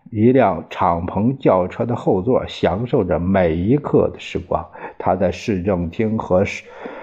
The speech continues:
圣帕特里克大教堂稍作停留，分别受到文森特·英佩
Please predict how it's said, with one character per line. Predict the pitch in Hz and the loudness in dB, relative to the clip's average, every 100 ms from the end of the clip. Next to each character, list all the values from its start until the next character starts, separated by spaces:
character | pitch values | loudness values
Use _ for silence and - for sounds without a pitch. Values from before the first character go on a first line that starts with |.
| - | -14
圣 | - 175 107 101 | 0 2 2 -2
帕 | - 117 | -2 -2
特 | 117 156 117 | 2 4 4
里 | 92 | 2
克 | 92 135 101 | 0 0 2
大 | - 90 | 0 -2
教 | 87 113 87 | 2 2 2
堂 | 90 127 90 104 | -2 -6 -6 -6
稍 | - 135 127 | -2 0 0
作 | 127 90 | 2 2
停 | 85 - 98 | 2 0 2
留， | 87 85 | 2 0
分 | 82 147 156 135 | 0 0 2 0
别 | 101 101 | 0 -2
受 | - 98 82 | 0 0 0
到 | 87 82 - - - - _ _ _ _ _ _ | 0 -2 -4 -16 -20 -20 _ _ _ _ _ _
文 | - 123 123 160 165 | -2 2 4 2 0
森 | 147 143 151 | 0 0 0
特· | 143 90 - - - - _ _ _ _ 208 _ _ _ _ _ _ _ | 2 0 -2 -14 -20 -20 _ _ _ _ _ _ _ _ _ _ _ _
英 | - 151 160 | 4 4 4
佩 | 156 147 113 92 | 2 4 4 0